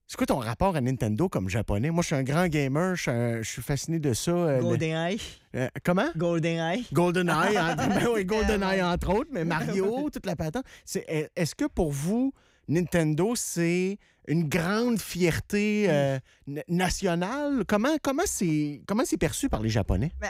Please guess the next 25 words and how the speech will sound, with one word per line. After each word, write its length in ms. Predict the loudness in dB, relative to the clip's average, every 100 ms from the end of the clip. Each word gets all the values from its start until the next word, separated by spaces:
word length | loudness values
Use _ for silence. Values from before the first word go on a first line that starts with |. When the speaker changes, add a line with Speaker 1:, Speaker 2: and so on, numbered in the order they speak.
| -8
Speaker 2:
en 40 |
fait, 280 | -10 -6 -4 -4 -8 -4
<laughs> 800 | -6 -6 _ _ _ -16 -16 -8
c'est 100 | 0
comme, 180 | 4 4
euh, 140 | 4 0 -6 _ _
euh, 180 | -8 -6 -6
je 80 | -6
vous 120 | -2
donne 220 | -2 0
un 100 | -2
feeling. 320 | 0 -2 -2 -10 _ _ _ 0
Euh, 240 | 2 2 0
maintenant, 460 | -4 -6 -4 -4 -4 -8 -6
Nintendo, 480 | -4 0 0 2 0
moi, 160 | 0
je 120 | -2 -4
suis 200 | -4 -6
fier 400 | -6 -2 0 0
de 80 |
toutes 240 | -4 -8 -4
les 80 | -4
grosses 360 | -2 -2 -2
compagnies, 680 | -2 -4 -2 -2 0 0 0
ben, 240 | -2 -4